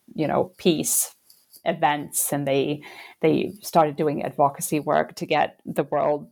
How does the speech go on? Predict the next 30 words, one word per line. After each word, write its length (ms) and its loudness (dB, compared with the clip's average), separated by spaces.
to 100 -2
wake 320 -2
up 220 -2
to 120 0
the 260 0
northern 300 0
Ugandan 460 0
crisis, 440 4
because 360 0
it 180 0
was 180 2
very 320 0
much 400 -2
under 440 0
acknowledged 760 -2
by 400 0
aid 180 0
organizations 800 0
or 140 0
the 220 -2
international 500 -2
media 380 -2
for 160 0
a 80 2
really 300 0
long 240 -2
time. 400 -2
So, 300 4
um, 400 2
this, 460 -2